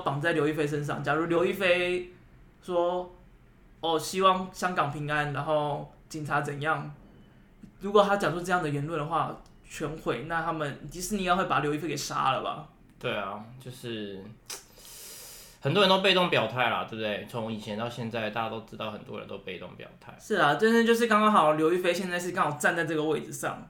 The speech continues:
Speaker 2: 没错。
Speaker 1: 所以他就变成是一个政治跟宣传的
Speaker 2: 手法。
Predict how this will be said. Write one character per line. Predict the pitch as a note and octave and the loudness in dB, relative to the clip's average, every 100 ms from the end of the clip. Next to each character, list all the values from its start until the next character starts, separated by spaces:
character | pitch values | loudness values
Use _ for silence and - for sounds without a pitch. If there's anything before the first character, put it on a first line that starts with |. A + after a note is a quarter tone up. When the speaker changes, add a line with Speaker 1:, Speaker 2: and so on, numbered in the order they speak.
| - | -16
Speaker 2:
没 | G2+ | -14
错。 | G2 A2+ | -10 -2
Speaker 1:
所 | G#3+ | 4
以 | |
他 | G#3 | 6
就 | G#3+ | 6
变 | G#3+ G#3+ - | 6 2 2
成 | D#3 D#3 | -2 -2
是 | F3 | 2
一 | E3+ | 4
个 | D#3+ D3+ C#3 B2+ G2+ - - _ _ _ _ _ _ - | 4 2 2 -2 -4 -8 -14 _ _ _ _ _ _ -2
政 | G#3 E3 | 0 0
治 | D3 F3+ | -2 -2
跟 | E3 E3+ | -2 -2
宣 | F3 D#3+ | -4 -4
传 | D#3 G#2 | -6 -6
的 | G#2+ E2+ E2 D#2 - | -6 -4 -6 -8 -12
Speaker 2:
手 | - A2+ G#2+ | -8 -6 -6
法。 | - - | -8 -14